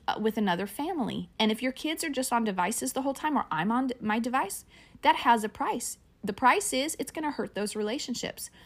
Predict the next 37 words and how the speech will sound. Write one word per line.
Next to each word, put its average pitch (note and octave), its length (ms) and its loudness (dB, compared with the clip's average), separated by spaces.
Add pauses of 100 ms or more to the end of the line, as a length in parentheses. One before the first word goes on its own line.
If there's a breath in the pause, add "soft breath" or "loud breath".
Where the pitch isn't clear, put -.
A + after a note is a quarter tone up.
(200 loud breath)
If G#3+ 200 6
I A3+ 100 8
let B3 180 2
my G#3+ 120 0
kids A3+ 320 2
be G#3+ 160 0
on G#3 100 2
devices G3 540 -2
when G#3 140 -2
people G#3+ 300 -4
are F3+ 200 0
around F3 320 -2
all B3 100 0
the C4+ 80 -6
time, D#4+ 300 -6 (500 soft breath)
the G#3+ 100 2
price C4 440 4
is D#4+ 180 0
they A3+ 260 0
won't B3+ 240 0
develop F3 380 -4
social C4 340 -4
skills. - 460 -8 (720)
And A#3+ 180 6
so A3+ 280 4 (200 loud breath)
when A#3+ 120 6
it A#3+ 80 0
comes D4+ 220 0
to D4 80 -2
the A3 120 4
word G3 220 2
of F#3 100 -4
God B3 460 4
in A#3 140 4
your G3 100 0
kids' F#3+ 320 -4
lives, F3 540 -2